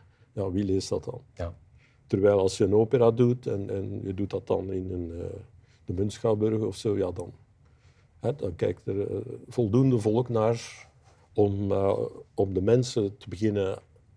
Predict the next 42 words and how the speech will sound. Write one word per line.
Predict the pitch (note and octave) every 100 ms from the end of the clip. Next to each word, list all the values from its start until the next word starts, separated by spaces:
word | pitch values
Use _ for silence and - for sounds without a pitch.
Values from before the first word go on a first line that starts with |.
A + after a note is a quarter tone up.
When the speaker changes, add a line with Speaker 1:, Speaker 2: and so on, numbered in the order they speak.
| _ -
Speaker 1:
aan | G2+
het | F#2+ -
denken | G#2 F2+ F2+
te | F2+
zetten. | F2+ F#2 G2+
Dus | F#2
die | F#2 G#2
opera's | B2+ C#3 B2 A2+
die | G#2+ F#2+
ik | F2
doe, | G#2 B2+
dat | A2+ G2
is | F#2+
vooral | - G2+ A2+ C#3 C3+ - _ _ _ -
om | - G#2+
een | G2+ A2
ander | A#2+ G#2+
kanaal | - G2+ G#2 B2+ D3
te | D3+
hebben | C3 B2+ B2+ B2 - -
om | A2 G#2 G#2+ - _ -
te | -
communiceren. | B2 G#2+ G2 F2+ - A#2+ B2 B2 A#2+ A#2
Speaker 2:
Om |
mensen | A2 G#2 A#2
Speaker 1:
En | -
te |
Speaker 2:
op | C3+
te | - B2+
voeden | B2 B2 A#2 A#2
over | A2+ G#2+ G2
wat | G#2 G#2+ - -
artificiële | G#2 - G#2+ G#2+ - A2 G#2+
intelligentie | - G#2 G2+ F#2+ A2 - G2+
zou | G#2 A2+
kunnen | - A#2+ B2
zijn | - A#2+ B2
of |
wat | G#2+
de | G#2+
mogelijkheden | A2+ A2 A2 - G#2+ G#2+ G#2
zijn. | G#2+ A#2+